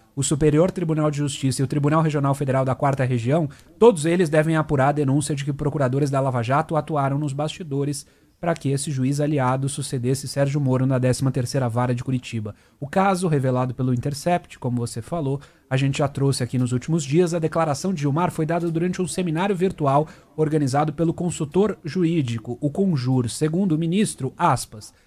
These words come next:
"A Lava Jato se tornou um grande poder em relação ao próprio procurador-geral. Se Augusto Aras não enfrentar essa questão das forças-tarefas, elas acabam com ele.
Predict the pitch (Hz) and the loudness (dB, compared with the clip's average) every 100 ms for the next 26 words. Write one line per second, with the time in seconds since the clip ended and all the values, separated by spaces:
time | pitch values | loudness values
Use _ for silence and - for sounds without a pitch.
0 | _ 143 165 165 143 156 165 175 160 139 | _ 0 2 4 4 2 0 -4 -2 0
1 | 143 165 139 156 214 185 151 131 147 160 | 2 2 2 2 2 0 -2 0 0 2
2 | 156 143 - 151 151 143 143 147 151 156 | 2 0 0 0 0 2 0 2 0 -2
3 | 151 139 131 151 160 127 107 107 - _ | 0 0 0 0 2 2 0 -4 -14 _
4 | - 170 165 247 - 175 131 117 117 139 | 0 2 2 0 4 6 6 2 -2 0
5 | 202 190 156 139 139 139 131 123 135 127 | 0 0 0 2 2 0 -4 -2 0 0
6 | 123 139 123 120 123 147 170 - 107 - | 0 -4 -4 -6 -2 0 0 -4 -12 -4
7 | 170 190 175 170 170 180 190 135 123 107 | 0 2 2 0 -2 0 2 2 2 -2